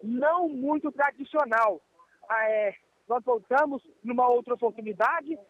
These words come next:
Amanhã, às três e meia da tarde, voltamos com o Boletim Online. Três horas.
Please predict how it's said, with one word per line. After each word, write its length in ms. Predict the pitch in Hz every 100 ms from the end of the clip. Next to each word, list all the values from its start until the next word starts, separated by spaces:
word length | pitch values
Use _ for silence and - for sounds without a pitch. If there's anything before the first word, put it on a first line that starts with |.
| -
Amanhã, 560 | 226 269 285 254 233 170 - -
às 180 | 208 226
três 280 | 277 311 311
e 40 |
meia 120 | 285 277
da 140 | 330
tarde, 460 | 302 254 240 240 - _
voltamos 480 | 277 311 277 262 262
com 120 | 285
o 20 | 269
Boletim 440 | 277 277 339 277
Online. 520 | 285 247 247 202 151 _ _ _ _
Três 320 | 240 247 220 226
horas. 380 | 269 247 190